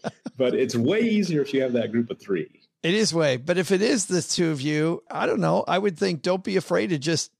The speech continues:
Speaker 2: ending the conversation, just saying, "Hey, I'm gonna go grab something to eat."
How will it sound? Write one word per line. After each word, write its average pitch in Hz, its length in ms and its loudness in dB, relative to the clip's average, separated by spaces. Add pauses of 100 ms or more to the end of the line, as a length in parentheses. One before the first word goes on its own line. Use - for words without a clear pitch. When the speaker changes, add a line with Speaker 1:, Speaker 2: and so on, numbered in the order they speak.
(120)
Speaker 2:
ending 180 260 0
the 175 80 -2
conversation, 190 680 0
just - 200 0
saying, 156 280 0
"Hey, 180 200 2
I'm 160 120 0
gonna 156 120 -2
go 156 140 0
grab 156 240 2
something 165 220 -2
to 151 80 0
eat." 220 140 -2